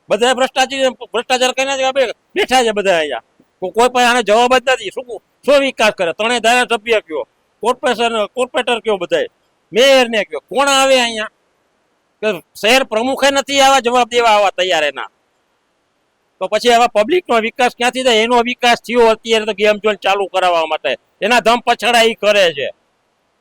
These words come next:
પબ્લિકનો વિકાસ નથી કરવો, એનો, એનો વિકાસ કર્યો અને ગેમ ઝોન ચાલુ કરવાનો ધમ પછાડા કરે છે. એટલે પબ્લિકનો વિકાસ ક્યાં? પબ્લિકનો વિકાસ અહીંયા દેખાય ને, રામનાથ મહાદેવમાં આવે. જે દેખાતું હોય ને અહીંયા, અહીંયા દેખાય. અહીંયા ગેમ ઝોનમાં કોઈ નથી જવાનું.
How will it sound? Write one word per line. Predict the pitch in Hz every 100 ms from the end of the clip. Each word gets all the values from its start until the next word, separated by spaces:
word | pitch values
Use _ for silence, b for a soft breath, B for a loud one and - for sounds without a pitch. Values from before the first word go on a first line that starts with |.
| _ _ _ _ _ _ -
પબ્લિકનો | 180 220 240 240
વિકાસ | 240 254 214
નથી | 254 -
કરવો, | 269 277 254
એનો, | 254 254
એનો | 240 254
વિકાસ | 233 240 240 226
કર્યો | 220 220
અને | 208
ગેમ | 175 214
ઝોન | 208 214
ચાલુ | 196 202 196
કરવાનો | 202 190
ધમ | 190 196
પછાડા | 190 - 175 151
કરે | 165 160
છે. | 127
એટલે | 143 - 113 101 _ _ -
પબ્લિકનો | 175 214 220 226
વિકાસ | 233 247 240
ક્યાં? | 277
પબ્લિકનો | 214 208 226 - 220
વિકાસ | 220 240 214
અહીંયા | 208 220
દેખાય | 196 214 277
ને, | 302
રામનાથ | 190 202 214 -
મહાદેવમાં | 185 190 190 185 151
આવે. | 147 135 98 _ _ _ _ _
જે | -
દેખાતું | 180 208 233 240 262
હોય | 277
ને | 262
અહીંયા, | 240
અહીંયા | 226 233
દેખાય. | 190 208 180
અહીંયા | 160 175
ગેમ | 160 202 202
ઝોનમાં | 202 -
કોઈ | 226 226
નથી | 247 240
જવાનું. | 214 180 113